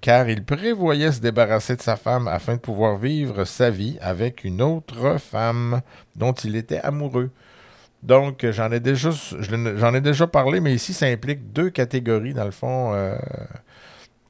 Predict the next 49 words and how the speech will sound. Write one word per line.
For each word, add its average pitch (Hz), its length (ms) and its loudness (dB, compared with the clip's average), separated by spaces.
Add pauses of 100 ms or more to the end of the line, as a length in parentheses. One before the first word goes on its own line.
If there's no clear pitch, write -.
(120)
côte 135 240 4
à 95 80 6
côte, 139 360 0
là, 123 120 0
pour 104 220 -2
expliquer - 400 -4
le, 92 220 2
le 90 120 0
crime. 117 460 -6
Donc, 101 220 0
à 98 80 6
la 104 140 4
fois, 139 280 2
c'est 101 240 -2
un, 90 340 0 (120)
c'est - 140 -8
un 92 80 2
féminicide, 98 680 -2
oui, 107 260 -2 (800)
euh, 82 380 -2
parce 92 260 0
que 92 80 -4
c'est - 160 -4
par 98 220 4
un 98 120 0
conjoint, 98 640 -4 (200)
mais 104 140 -8
ça - 160 -4
implique 101 400 -2
aussi 107 240 -4
le 113 140 4
meurtre 120 240 2
par 98 160 -2
passion. 120 500 2
Mais 98 140 -2
ça, 156 160 -2
on 156 80 6
y 120 160 4
re-, 104 180 -4
on 107 140 -6
reviendra. 120 520 -2 (580)
Euh, 90 220 0
le 90 60 -2
meurtre 113 180 -4
par 104 180 -2
passion, 104 480 0
c'est - 200 -6
plus 156 220 -8
complexe 139 720 -4